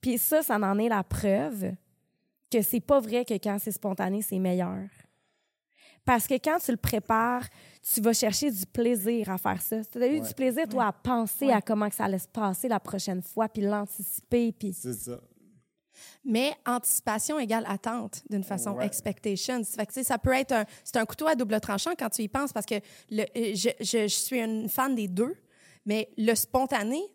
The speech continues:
Speaker 3: t'as pas eu le temps de te faire des attentes,
Speaker 1: Ouais.
Speaker 3: t'as pas eu le temps de te faire un scénario dans ta tête.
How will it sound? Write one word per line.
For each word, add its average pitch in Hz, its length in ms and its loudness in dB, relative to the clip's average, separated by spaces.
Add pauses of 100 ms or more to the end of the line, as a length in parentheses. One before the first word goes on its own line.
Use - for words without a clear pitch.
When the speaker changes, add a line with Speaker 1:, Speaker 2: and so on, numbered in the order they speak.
(120)
Speaker 3:
t'as 202 100 0
pas 262 120 0
eu 254 40 2
le 226 60 -4
temps 269 100 0
de 285 60 -4
te 247 100 0
faire 226 160 -2
des 220 180 -2
attentes, 247 420 -2
Speaker 1:
Ouais. 214 80 -10
Speaker 3:
t'as 220 80 0
pas 247 120 -2
eu - 20 0
le 220 60 -8
temps 285 100 0
de 277 120 -2
te - 20 0
faire 220 180 -2
un 226 60 -2
scénario 220 380 -2
dans 262 120 -2
ta 208 140 -4
tête. 277 360 -2